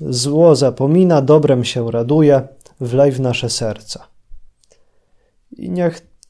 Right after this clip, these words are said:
ta właśnie modlitwa będzie takim podsumowaniem tej, tej naszej dzisiejszej rozmowy, żebyśmy, e, tak jak święty Piotr mówi, stawali się świętymi na wzór świętego, który nas powołał, żeby nasze życie coraz bardziej stawało się,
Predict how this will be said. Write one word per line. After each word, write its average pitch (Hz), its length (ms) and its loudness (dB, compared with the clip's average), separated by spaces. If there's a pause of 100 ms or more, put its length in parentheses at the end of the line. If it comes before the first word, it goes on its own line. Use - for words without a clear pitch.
(140)
ta 139 220 0
właśnie 123 580 -2 (100)
modlitwa 123 600 -4
będzie 113 380 -6
takim 110 380 -12
podsumowaniem 123 960 -4
tej, 107 280 -8
tej 117 180 -10
naszej 117 300 -8
dzisiejszej 120 600 -8 (460)
rozmowy, 135 800 -2
żebyśmy, 113 540 -8 (120)
e, 123 220 -12
tak 113 240 -14
jak 110 100 -14
święty 110 380 -12
Piotr 117 400 -8 (260)
mówi, 117 420 -8 (320)
stawali 120 520 -4
się 117 280 -8 (260)
świętymi 127 600 -6
na 117 160 -6
wzór 123 320 -6
świętego, 123 540 -4
który - 260 -10
nas 117 220 -8
powołał, 127 480 0
żeby 110 240 -10
nasze 117 320 -8
życie 131 340 -4 (420)
coraz 131 320 -4
bardziej 120 400 -2
stawało 117 480 -4
się, 117 200 -8